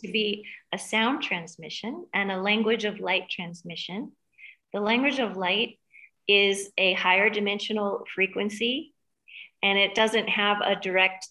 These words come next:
it's not words that you can translate. It's actually an energetic transition,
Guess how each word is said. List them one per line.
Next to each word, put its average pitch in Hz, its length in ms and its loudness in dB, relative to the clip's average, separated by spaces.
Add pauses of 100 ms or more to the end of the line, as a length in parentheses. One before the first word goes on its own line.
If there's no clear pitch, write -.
it's 190 220 -4
not 190 320 0
words 175 460 -2
that - 120 -2
you 175 140 -8
can 170 240 -10
translate. 165 760 -6
It's 180 200 -4
actually 165 340 -2
an 170 80 -4
energetic 170 560 -2
transition, 185 760 -8